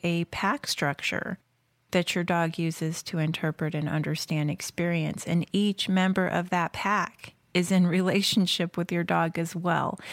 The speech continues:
And those members are personally responsible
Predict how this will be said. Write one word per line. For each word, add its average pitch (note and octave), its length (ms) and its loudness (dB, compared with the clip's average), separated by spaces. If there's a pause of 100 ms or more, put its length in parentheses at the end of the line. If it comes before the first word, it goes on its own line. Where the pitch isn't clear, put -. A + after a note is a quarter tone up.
(300)
And G#3+ 220 6
those A3+ 360 2
members A3+ 680 2
are F#3 180 -2
personally E3+ 1040 -2 (440)
responsible F#3 1000 0